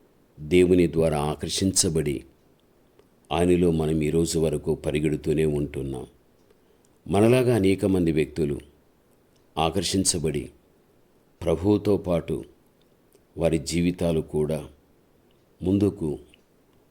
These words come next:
సాగిపోవటానికి తము తాము సిద్ధం చేసుకోవాలి. కాబట్టి మనవంతుగా ఇటువంటి శ్రేష్టమైన పనిలో మనం ముందుకు సాగిపోవటానికి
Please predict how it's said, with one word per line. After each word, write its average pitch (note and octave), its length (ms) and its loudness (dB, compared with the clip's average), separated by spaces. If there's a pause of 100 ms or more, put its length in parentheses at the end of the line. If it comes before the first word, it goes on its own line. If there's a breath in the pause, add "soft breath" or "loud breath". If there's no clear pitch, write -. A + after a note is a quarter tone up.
(100)
సాగిపోవటానికి E2 1300 -2 (880)
తము F2 180 0
తాము E2 240 -2
సిద్ధం D2+ 560 -4
చేసుకోవాలి. C#2+ 680 -4 (1600)
కాబట్టి F2+ 340 2
మనవంతుగా E2+ 800 0 (1160)
ఇటువంటి F2 420 0
శ్రేష్టమైన F2+ 680 0
పనిలో D#2+ 460 -2
మనం D2 280 -2
ముందుకు D2 280 -6
సాగిపోవటానికి D2 1120 -4